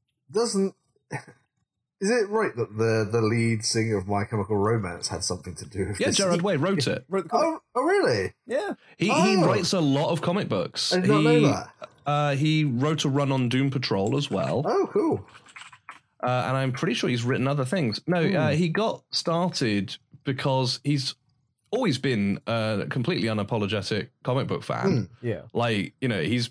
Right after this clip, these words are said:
Speaker 2: that's been very clear throughout his entire life and career. Um, and then whoever originally published it, I think it was Dark Horse,
Speaker 1: Hmm.
Speaker 2: basically as a bit of, um, stunt marketing almost,
Speaker 1: Yeah.
Speaker 2: said, "Hey, Gerard Way,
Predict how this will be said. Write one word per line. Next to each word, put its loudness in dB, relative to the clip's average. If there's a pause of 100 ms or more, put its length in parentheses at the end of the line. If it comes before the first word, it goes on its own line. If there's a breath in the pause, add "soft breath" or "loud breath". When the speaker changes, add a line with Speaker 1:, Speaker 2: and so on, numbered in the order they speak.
(120)
Speaker 2:
that's -4
been -2
very 0
clear -2
throughout -2
his -2
entire 0
life 0
and -2
career. -2 (640 loud breath)
Um, 0
and 0
then 0 (880)
whoever 0
originally 0
published -2
it, -2
I -2
think -2
it -2
was -4
Dark -2
Horse, -4
Speaker 1:
Hmm. -2 (400 loud breath)
Speaker 2:
basically 0
as 0
a 0
bit -2
of, -4
um, 0
stunt -2
marketing -2
almost, -2
Speaker 1:
Yeah. -4
Speaker 2:
said, -2
"Hey, -2
Gerard 0
Way, 0